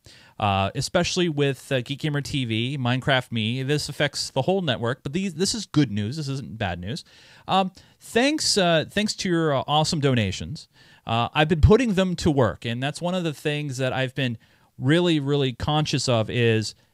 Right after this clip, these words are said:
even though, yes, I'm right now currently unemployed, the money that comes into the show and comes in for the show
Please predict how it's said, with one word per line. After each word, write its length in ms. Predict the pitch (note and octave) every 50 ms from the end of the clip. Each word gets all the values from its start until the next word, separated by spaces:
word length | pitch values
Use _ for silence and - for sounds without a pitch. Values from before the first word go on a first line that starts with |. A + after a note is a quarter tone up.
| _ _ -
even 300 | - G#3 A#3 C4 A3+ F#3+
though, 160 | F#3 F3 E3+
yes, 680 | D#3+ C#3+ D3+ D3+ D#3 D#3+ D#3 - - - - - - _ _ _ _ -
I'm 220 | B2 C3 C3 C3 C3+
right 160 | C#3 C#3+ C3+
now 200 | C#3 C3+ B2+ B2
currently 360 | - - C3+ B2+ B2 A#2+ A#2
unemployed, 640 | A2+ A2+ A2 G#2+ G2+ - A2+ A2 G#2+ G#2 G#2 G2+ - _ _ _ _ _ _ -
the 80 | C#3 C#3+
money 280 | D3+ F#3 G#3 A3+ A3
that 200 | F#3+ F#3+ F3+ D#3 -
comes 300 | - F3+ E3+ E3 - D#3
into 240 | D3+ D3+ - -
the 120 | C#3+ B2 A#2
show 600 | - - - D3+ D3 D3 D3+ D3+ D3 D3+ D3+ - _ _ _ -
and 160 | - A#2+ B2
comes 320 | - - E3 D#3+ D#3 C#3+ D3+
in 220 | D3+ D3+ D#3 D3+
for 520 | - - - - - - D#3 E3 F3 F3 E3+
the 100 | D#3+ D#3
show 440 | - - F#3 E3 D#3+ D#3+ D#3+ D#3